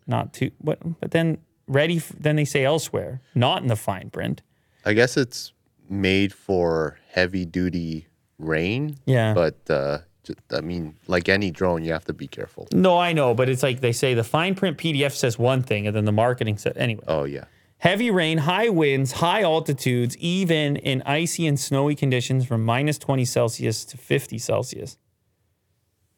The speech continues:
Speaker 1: Wow. M thirty is more portable than practically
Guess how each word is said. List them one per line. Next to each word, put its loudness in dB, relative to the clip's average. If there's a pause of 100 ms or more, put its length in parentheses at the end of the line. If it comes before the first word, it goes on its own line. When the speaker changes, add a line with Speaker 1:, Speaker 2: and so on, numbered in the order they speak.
(840)
Speaker 1:
Wow. -2 (800)
M 2
thirty 0
is 0
more 4
portable 2
than 0
practically -2